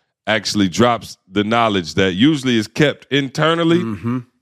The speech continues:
Speaker 1: he's gonna give it to y'all. So, Jeremy, what's the butcher's cut of the day?
Speaker 2: Man, the butcher cut of the day, I would have to say, is,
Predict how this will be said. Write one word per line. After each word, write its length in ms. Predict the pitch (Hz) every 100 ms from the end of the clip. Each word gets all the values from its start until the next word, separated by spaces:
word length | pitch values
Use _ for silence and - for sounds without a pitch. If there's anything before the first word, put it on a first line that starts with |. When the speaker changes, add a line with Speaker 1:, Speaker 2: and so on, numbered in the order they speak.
| -
Speaker 1:
he's 140 | 113 107
gonna 140 | 110
give 200 | 101 117
it 80 | 101
to 80 | 104
y'all. 220 | 104 87
So, 140 | 80 90
Jeremy, 300 | 101 120 98
what's 200 | 113 120
the 100 | 107
butcher's 360 | 92 113 101
cut 200 | - 110
of 80 | 92
the 60 | 87
day? 240 | 80 80 67 _
Speaker 2:
Man, 200 | 127 131
the 60 | 113
butcher 300 | 110 175 175
cut 200 | - 160
of 80 | 127
the 60 |
day, 280 | 110 131 135
I 140 | 101 123
would 180 | 123
have 300 | 110 131 113
to 100 | -
say, 460 | 113 - 120 110 110
is, 500 | 101 107 104 98 90